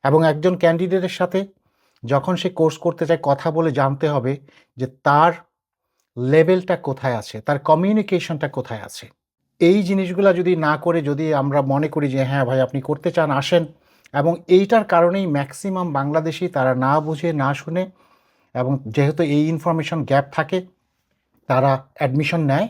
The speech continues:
এবং একটা পর্যায়ে যে ম্যাক্সিমাম বাংলাদেশি জবে পৌঁছতে তারা ফেল করেন। এবং অনেক প্রতিষ্ঠান আছে যারা অনেকে বলে থাকে, "হান্ড্রেড পার্সেন্ট জব গ্যারান্টি।" This is completely fraud statement।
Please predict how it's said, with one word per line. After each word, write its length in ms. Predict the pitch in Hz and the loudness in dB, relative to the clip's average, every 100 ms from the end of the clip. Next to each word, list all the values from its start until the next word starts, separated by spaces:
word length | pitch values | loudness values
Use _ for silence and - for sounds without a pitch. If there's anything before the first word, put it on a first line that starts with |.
| - _ _ _ _ | -6 _ _ _ _
এবং 240 | 143 127 127 | -4 -2 -2
একটা 280 | 123 - | -2 -2
পর্যায়ে 420 | 165 180 160 180 170 | 2 2 6 4 6
যে 220 | 196 208 | 0 0
ম্যাক্সিমাম 840 | 127 123 165 170 - 196 208 214 _ | -4 -2 -2 -4 -8 -6 -6 -8 _
বাংলাদেশি 600 | 135 131 160 165 - 240 - _ _ _ _ _ - | -4 0 0 0 -4 -10 -12 _ _ _ _ _ -4
জবে 320 | 127 139 151 | 2 2 2
পৌঁছতে 440 | 151 135 135 - 156 | -2 -4 -4 -8 -6
তারা 220 | 135 120 | -4 -6
ফেল 280 | - 143 120 | -2 -2 -2
করেন। 340 | - - - _ _ _ _ _ _ _ _ | -8 -16 -20 _ _ _ _ _ _ _ _
এবং 200 | 165 165 | 2 4
অনেক 260 | 165 180 202 | 6 4 2
প্রতিষ্ঠান 400 | 196 202 - 196 | -2 -2 -4 0
আছে 280 | 175 160 185 | 0 0 2
যারা 440 | 165 165 175 175 _ _ _ | 4 6 4 0 _ _ _
অনেকে 260 | 160 165 165 | -4 -2 2
বলে 220 | 185 214 | 4 2
থাকে, 240 | 170 151 | 0 -2
"হান্ড্রেড 380 | 131 151 170 170 | -2 0 -2 0
পার্সেন্ট 320 | 165 - 160 | -2 -2 -2
জব 220 | 147 143 | 0 0
গ্যারান্টি।" 460 | 127 143 147 147 104 - - | 0 0 0 -4 -12 -16 -10
This 160 | 135 135 | -8 -4
is 100 | 175 - - | -6 -4 0
completely 560 | 175 185 202 190 185 185 | 0 0 -4 -2 -4 -6
fraud 580 | - - 156 147 147 135 | -12 -6 2 2 2 -4
statement। 540 | - 131 113 104 | -8 -12 -12 -18